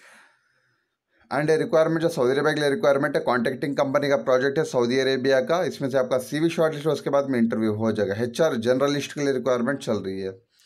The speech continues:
अकोमोडेशन रहे, ट्रांसपोर्टेशन रहे कंपनी की तरफ से। आपके जितने भी डॉक्यूमेंट रहेंगे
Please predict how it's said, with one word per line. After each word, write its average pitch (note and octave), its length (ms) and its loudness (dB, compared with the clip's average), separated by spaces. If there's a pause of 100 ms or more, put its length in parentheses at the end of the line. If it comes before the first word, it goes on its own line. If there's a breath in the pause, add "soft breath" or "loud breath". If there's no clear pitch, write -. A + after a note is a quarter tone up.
(200 soft breath)
अकोमोडेशन E3 600 2
रहे, D#3 160 4
ट्रांसपोर्टेशन D3 600 -2
रहे C#3+ 200 0
कंपनी C#3+ 380 -2
की C#3 60 0
तरफ C3+ 200 0
से। D#3+ 60 0
आपके B2 200 0
जितने A2+ 240 -2
भी C#3 100 -4
डॉक्यूमेंट C3 400 0
रहेंगे C#3 260 0